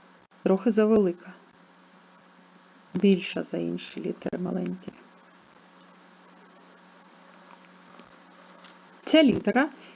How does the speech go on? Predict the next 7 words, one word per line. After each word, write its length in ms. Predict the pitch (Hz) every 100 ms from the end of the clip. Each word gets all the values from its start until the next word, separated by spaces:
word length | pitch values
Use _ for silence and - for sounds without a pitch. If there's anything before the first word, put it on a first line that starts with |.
| -
міститься 840 | 190 208 269 - 339 349 - 330 359
в 120 | 190
наступних 580 | 185 185 - 247 320 311
словах. 560 | - 254 180 - - - - - - - - - 196
Weiß — 840 | 180 202 170 175 262 - - - - - - -
білий, 500 | 247 277 285 285 294 - - - - - - - - - - - - - - - - - -
Fußball — 640 | 339 311 - - 143 -